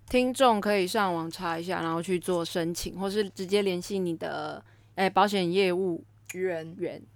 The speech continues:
Speaker 2: 对，但我觉得这些东西就是很，最近也很长，像今天有个，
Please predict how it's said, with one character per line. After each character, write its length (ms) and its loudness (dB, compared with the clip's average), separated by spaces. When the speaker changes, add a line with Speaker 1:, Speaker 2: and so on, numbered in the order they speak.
Speaker 2:
对， 220 -18
但 120 2
我 140 2
觉 160 -6
得 180 -6
这 160 -8
些 160 -4
东 240 -2
西 380 -8
就 120 -10
是 200 -6
很， 260 -12
最 160 -2
近 160 -10
也 100 -6
很 220 -10
长， 400 -14
像 180 -6
今 160 -8
天 140 -8
有 140 -8
个， 100 -10